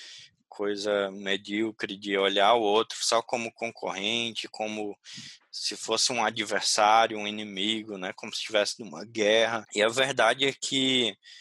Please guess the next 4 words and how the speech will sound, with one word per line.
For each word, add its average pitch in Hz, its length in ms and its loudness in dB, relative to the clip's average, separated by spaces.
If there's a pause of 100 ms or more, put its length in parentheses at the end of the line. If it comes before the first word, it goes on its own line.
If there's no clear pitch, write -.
(400)
ah, 98 360 4
eu 117 180 4
não 160 160 2
conseguiria, 127 1040 2